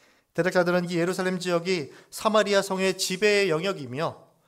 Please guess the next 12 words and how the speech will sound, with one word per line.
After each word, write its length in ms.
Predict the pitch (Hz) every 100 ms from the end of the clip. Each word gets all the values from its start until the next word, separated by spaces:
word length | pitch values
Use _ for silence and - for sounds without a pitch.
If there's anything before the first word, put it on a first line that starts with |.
| _ _ _ -
자신들의 540 | 165 220 208 202 208
상권의 500 | 208 240 233 220 214
일부로 500 | 214 233 214 185 175
이해하고 440 | 135 147 156 151
있었습니다. 600 | 127 135 - 123 113 113 -
이곳이 480 | 151 151 147 160 143 - _ _ 143
자율적인 720 | - 151 185 196 190 190 180
지역으로 880 | - - 180 156 151 175 139 - _ _
다시 260 | - 139 160
이것이 460 | 151 151 151 147 147
풀리게 380 | - 226 226 202
된다라면 720 | 151 151 139 131 165 160